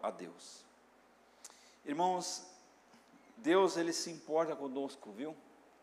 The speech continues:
Porque ele sempre tem um plano maior pra nossa vida, sempre,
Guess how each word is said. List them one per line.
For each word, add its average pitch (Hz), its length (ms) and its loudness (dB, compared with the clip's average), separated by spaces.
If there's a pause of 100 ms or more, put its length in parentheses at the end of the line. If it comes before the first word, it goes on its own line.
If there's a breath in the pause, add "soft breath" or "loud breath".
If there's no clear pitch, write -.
(560 soft breath)
Porque 147 580 -2 (260)
ele 139 180 0
sempre 165 320 -2
tem 170 120 0
um 160 100 -6
plano 151 380 0
maior 131 360 2
pra 127 160 -6
nossa 117 300 -10
vida, 95 320 -12
sempre, - 480 -6